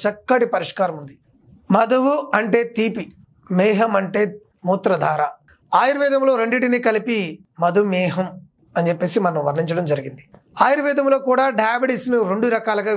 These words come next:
విభజించడం జరిగింది, సహజ, అపాతాజ. సహజ మధుమేహం అంటే వంశపారంపర్యంగా వచ్చేది. అపాతాజ మధుమేహం అంటే స్వయం కృతాపరాధం లేదా అస్తవ్యస్తమైన జీవన విధానం వలన వచ్చేది.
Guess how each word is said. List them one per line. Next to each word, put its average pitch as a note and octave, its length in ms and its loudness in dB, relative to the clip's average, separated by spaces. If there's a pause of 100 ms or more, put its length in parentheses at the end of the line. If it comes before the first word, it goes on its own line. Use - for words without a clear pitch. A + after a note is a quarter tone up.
విభజించడం F#3 560 -2
జరిగింది, C#3+ 320 -6 (380)
సహజ, G#3 340 2 (600)
అపాతాజ. F3+ 600 0 (720)
సహజ A#3 260 2 (160)
మధుమేహం A3+ 560 0 (540)
అంటే G#3 340 2
వంశపారంపర్యంగా G3 1000 0
వచ్చేది. D3 340 -8 (420)
అపాతాజ B3 640 0 (460)
మధుమేహం F#3+ 460 0 (100)
అంటే F3+ 200 -2 (460)
స్వయం B3+ 340 2 (140)
కృతాపరాధం G#3 720 0 (100)
లేదా F#3 180 0 (140)
అస్తవ్యస్తమైన G3 720 -2 (140)
జీవన G3 240 0 (120)
విధానం F3 320 -2
వలన D#3+ 220 -4
వచ్చేది. D3 300 -12